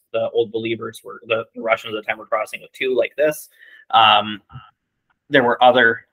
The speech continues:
different things that were done. Um, so, and, and so basically there was this mentality in the Russian church that they were the only ones who were still holding on to orthodoxy to these liturgical rites. And so Patriarch Nikon, desiring to,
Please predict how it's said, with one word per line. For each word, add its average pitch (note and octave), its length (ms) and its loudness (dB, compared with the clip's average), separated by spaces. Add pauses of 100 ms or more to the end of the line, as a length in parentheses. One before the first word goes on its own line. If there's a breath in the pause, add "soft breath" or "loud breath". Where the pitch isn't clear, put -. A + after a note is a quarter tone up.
different B2+ 420 0 (100)
things A2+ 300 -4
that G#2 160 -2
were G2 120 -12
done. G2+ 380 -8 (460)
Um, G2+ 540 0 (1500)
so, G#2 680 0
and, D3 180 4
and D#3 180 2
so D3 140 0
basically C3+ 400 2
there A#2+ 120 0
was A#2+ 120 -6
this A#2 180 -10
mentality A2+ 640 -2
in G#2+ 80 -20
the A2 80 -20
Russian A2 340 -14
church A2+ 300 -20
that - 140 -12
they A2 100 -10
were G#2+ 120 -12
the A2 140 -18
only A2+ 220 -16
ones G#2 320 -18
who - 160 -14
were G#2 180 -12 (380 soft breath)
still C#3 220 -2
holding C3+ 220 2
on A#2+ 60 -2
to A#2+ 60 0
orthodoxy A2+ 540 0
to - 100 -20
these A2 160 -8
liturgical G#2 460 -10
rites. G2+ 300 -4
And B2 160 -10
so B2 360 2 (500)
Patriarch A#2 380 -2
Nikon, B2 640 0 (260)
desiring A#2 600 2
to, G#2+ 280 -12